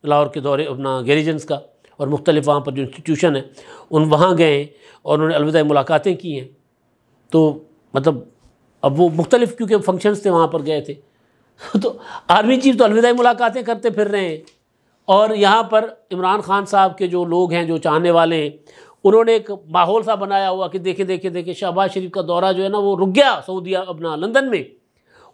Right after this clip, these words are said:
उनको, वो, वो आ रहे थे पाकिस्तान, पता चला कि जी, इमरान खान जो हैं, उन्होंने आर्मी चीफ को अपने कब्ज़े में कर लिया हुआ है, आर्मी चीफ उनकी तरफ चल पड़े हुए, दोबारा मोहब्बतें बहाल हो गई हैं, ब्रेकअप,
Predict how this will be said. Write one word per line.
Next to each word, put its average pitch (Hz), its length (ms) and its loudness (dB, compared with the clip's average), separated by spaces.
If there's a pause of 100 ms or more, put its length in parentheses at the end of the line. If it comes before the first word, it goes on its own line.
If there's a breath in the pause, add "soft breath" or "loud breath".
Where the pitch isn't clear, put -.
उनको, 254 400 4 (480)
वो, 226 180 2
वो 233 120 2
आ 202 180 4
रहे 262 140 0
थे 240 100 -4
पाकिस्तान, 226 640 -4 (380 soft breath)
पता 220 220 2
चला 233 280 0
कि 233 160 -6
जी, 240 280 -10 (160)
इमरान 202 380 2
खान 226 320 0
जो 202 120 0
हैं, 165 420 -2 (1080)
उन्होंने 185 640 4 (480 soft breath)
आर्मी 214 340 2
चीफ 196 220 -4
को 165 480 -2 (180)
अपने 175 220 2
कब्ज़े 190 280 2
में 220 100 2
कर 190 160 2
लिया 233 220 2
हुआ 226 240 0
है, 190 60 0
आर्मी 190 200 -2
चीफ 190 200 -12
उनकी 170 180 -12
तरफ 165 200 -8
चल 214 160 0
पड़े 226 220 2
हुए, 220 100 2
दोबारा 190 340 2
मोहब्बतें 170 440 -2
बहाल 214 260 2
हो 220 80 -2
गई 220 140 -8
हैं, 214 120 -4
ब्रेकअप, 170 420 -6